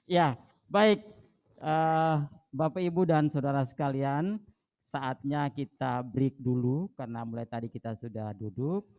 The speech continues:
Breaknya itu kita istirahat sebentar, kita, eh, ke belakang, gandeng pasangan, kita belakang, ke belakang ambil minuman, lalu saya berharap kalau boleh kita, eh, mengambil udara segar di luar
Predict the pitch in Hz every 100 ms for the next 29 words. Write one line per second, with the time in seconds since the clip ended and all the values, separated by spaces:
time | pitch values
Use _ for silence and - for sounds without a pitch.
0 | _ _ _ _ - 147 143 147 147 143
1 | - 175 175 170 143 139 139 110 131 127
2 | 123 120 123 117 160 170 139 147 131 135
3 | 135 131 135 131 - - _ _ 139 131
4 | 131 147 135 143 143 - 143 160 214 247
5 | 254 - _ _ _ _ _ 151 139 139
6 | 139 139 139 - 135 139 170 175 151 143
7 | 127 135 127 - 165 156 143 127 127 127
8 | 165 147 139 135 135 135 131 127 139 160
9 | 196 202 _ _ - 139 147 170 180 185
10 | 165 - - _ _ _ - 147 143 127
11 | 127 151 147 - - 143 135 151 156 160
12 | 156 151 139 - _ 139 127 127 123 123
13 | 135 135 131 147 151 135 131 123 127 131
14 | 127 120 120 123 123 143 180